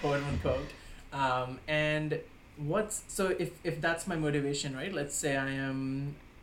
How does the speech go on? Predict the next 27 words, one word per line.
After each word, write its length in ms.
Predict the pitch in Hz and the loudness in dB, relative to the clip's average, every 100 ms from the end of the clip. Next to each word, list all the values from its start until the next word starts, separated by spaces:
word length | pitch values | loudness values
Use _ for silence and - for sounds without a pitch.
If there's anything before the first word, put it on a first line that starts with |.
| - - | -20 -8
freshly 680 | - 160 - - 160 147 143 | 0 2 2 2 2 4 4
out 140 | 147 | 4
of 60 | 143 | 2
school, 240 | - 180 | 0 2
or 300 | 160 160 160 | 4 4 4
I'm 140 | 160 156 | 2 0
trying 280 | - 156 147 | 0 0 0
to 100 | 147 | -4
change 380 | - 143 143 | -4 -4 -4
my 200 | 143 139 139 | -2 -4 -4
career. 480 | 147 139 131 120 147 160 - - - - - | -4 -2 -2 -4 -6 -8 -16 -18 -20 -14 -4
Um, 540 | 131 131 127 123 127 - - - - - - - - - - - | -2 0 0 -4 -8 -12 -18 -16 -14 -14 -14 -16 -16 -16 -16 -4
is 240 | 170 151 147 | 2 4 6
it 240 | 165 147 | 4 4
worth 720 | 147 151 156 151 - - - - - - | 4 6 4 2 -4 -16 -16 -18 -20 -14
spending 680 | - - 147 147 156 147 139 | -10 -2 2 4 4 2 2
or 120 | 139 | 0
investing 840 | 139 131 135 139 160 143 139 135 - - - | 0 0 -2 0 -2 -2 -4 -8 -10 -16 -4
that 260 | 131 131 143 | 0 0 0
much 200 | 143 143 | -2 -2
amount 200 | 139 135 | -2 -4
of 80 | - | -4
time 320 | 147 139 135 | -2 0 -2
learning 280 | 135 135 135 | -4 -6 -6
the 80 | 135 | -6
intricacies 560 | 135 - 151 143 135 | -8 -12 -12 -10 -8
of 100 | 123 | -10